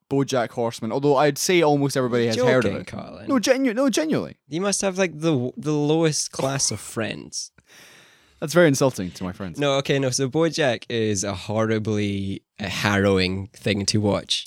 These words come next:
Speaker 1: No, that's,
Speaker 2: So
Speaker 1: well,
Speaker 2: if you,
Speaker 1: can I, can I
Speaker 2: if you
Speaker 1: stop you there?
Speaker 2: enjoy being sad most of the time, but then also laughing at the same time, watch this show.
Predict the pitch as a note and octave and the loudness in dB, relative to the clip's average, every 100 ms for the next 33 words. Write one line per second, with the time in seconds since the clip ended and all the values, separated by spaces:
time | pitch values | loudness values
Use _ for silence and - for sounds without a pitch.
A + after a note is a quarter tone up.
0 | - B3 B3+ A2+ A#2+ G#3 - A3+ D3 C#3 | 0 2 6 6 8 6 4 4 6 6
1 | D3+ D#3 D3+ C3 A2 A2 A2+ A2 G#2 - | 8 8 8 6 6 6 4 2 0 -4
2 | A2 G#2+ G#2 G2+ - G2 F#2+ F#2+ G#2+ G2 | -2 2 2 0 0 0 -2 -2 -2 0
3 | - A2 G#2+ A2 A#2 A2 F#2 G#2+ G2+ G2+ | -2 -2 -2 0 0 0 0 0 0 0
4 | G2+ G2+ - G2+ G2 F#2+ A#2 A2+ A2+ A#2+ | -2 0 -2 -2 -4 -4 -6 -6 -4 -2
5 | B2+ B2 B2 C3+ C#3+ F3+ _ - - - | 0 -2 -4 -4 -4 -6 _ -4 -2 -2
6 | - - F3 - G#3 D3 | -4 -4 -2 0 0 0